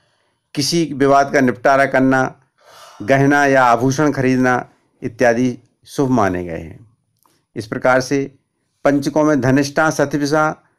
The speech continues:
उत्तर भाद्रपद और रेवती नक्षत्रों में बहुत सारे कार्य शुभ होते हैं। इसलिए यहाँ पर इन शुभ कार्यों की सूची इसी वीडियो के साथ संलग्न की जा रही है,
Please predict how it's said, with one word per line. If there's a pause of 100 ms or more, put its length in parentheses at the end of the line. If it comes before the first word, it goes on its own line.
(220)
उत्तर
भाद्रपद (300)
और
रेवती
नक्षत्रों
में (600)
बहुत
सारे
कार्य (440)
शुभ
होते
हैं। (800)
इसलिए (240)
यहाँ
पर
इन
शुभ
कार्यों
की
सूची (460)
इसी
वीडियो
के
साथ
संलग्न
की
जा
रही
है,